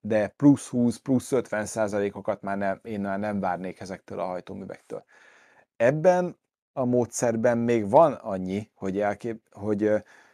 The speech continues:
hogy benne legyen még akár egy ilyen húsz százalék, de el kell jutnia.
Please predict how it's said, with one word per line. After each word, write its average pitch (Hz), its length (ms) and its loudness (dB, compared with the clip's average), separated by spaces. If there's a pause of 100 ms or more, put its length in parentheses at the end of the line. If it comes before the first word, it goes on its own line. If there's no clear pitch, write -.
(300)
hogy 98 240 -6
benne 120 280 2
legyen 101 280 2
még 101 200 -2
akár 98 300 -2
egy 98 160 -2
ilyen 98 160 -2
húsz 95 260 -12
százalék, 151 680 0 (120)
de 131 220 0
el 147 200 2
kell 135 220 0
jutnia. 117 540 2